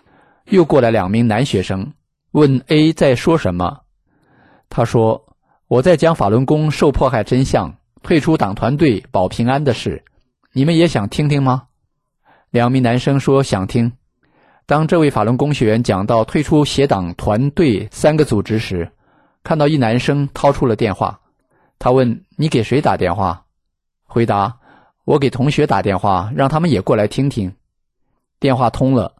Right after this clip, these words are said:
结果该男生说，“是公安局吗？我抓住了一个练法轮功的，你们过来吧，我正抓着他呢，他跑不了。”公安局那边叫他打某个电话，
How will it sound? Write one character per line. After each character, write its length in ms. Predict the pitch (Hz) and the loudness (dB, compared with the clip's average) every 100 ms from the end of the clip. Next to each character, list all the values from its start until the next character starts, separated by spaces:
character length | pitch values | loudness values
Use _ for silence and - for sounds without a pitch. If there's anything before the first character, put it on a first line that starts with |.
| _ _ _ _ - | _ _ _ _ -2
结 160 | 147 | 0
果 180 | 143 107 | 2 0
该 160 | 131 113 | 0 0
男 180 | 110 | 0
生 180 | 120 131 | 0 0
说 360 | 127 127 131 - _ _ _ _ | 2 0 0 -6 _ _ _ _
，“是 260 | - 151 | -2 0
公 140 | 143 160 | 2 2
安 140 | 165 | 0
局 180 | 104 101 | 0 0
吗？ 300 | 110 120 - _ _ _ _ | 0 -2 -6 _ _ _ _
我 140 | 113 | -2
抓 200 | 117 156 | 2 2
住 140 | 160 156 | 4 2
了 80 | 131 | 2
一 100 | 131 | 2
个 100 | 135 | 2
练 160 | 135 | 2
法 140 | 107 92 | 0 -2
轮 160 | 110 | -2
功 220 | 120 147 | 0 0
的， 240 | 131 90 - _ _ _ | 0 -2 -6 _ _ _
你 120 | 123 | -2
们 100 | 127 | 0
过 160 | 139 170 | 2 4
来 140 | 113 | 4
吧， 320 | 98 82 - _ _ _ | 2 -2 -6 _ _ _
我 160 | 123 131 | 0 2
正 180 | 156 | 0
抓 240 | 131 156 156 | 2 2 4
着 80 | 147 | 0
他 180 | 120 101 | 0 -2
呢， 200 | 87 - _ _ _ - | -2 -6 _ _ _ -4
他 140 | 175 | -4
跑 260 | - 117 113 | 0 0 2
不 80 | |
了。” 360 | 139 92 64 - _ _ _ _ _ _ _ | 2 0 -2 -8 _ _ _ _ _ _ _
公 120 | - 165 | 0 2
安 140 | 165 | 2
局 160 | - 135 | 2 2
那 140 | 127 | 2
边 260 | 120 123 123 | 2 2 2
叫 140 | 135 | 2
他 200 | 131 131 | 2 2
打 320 | - 98 98 | 2 0 0
某 200 | 110 101 | 0 0
个 100 | 131 | 0
电 180 | 143 117 | 0 0
话， 300 | 120 87 | 0 -2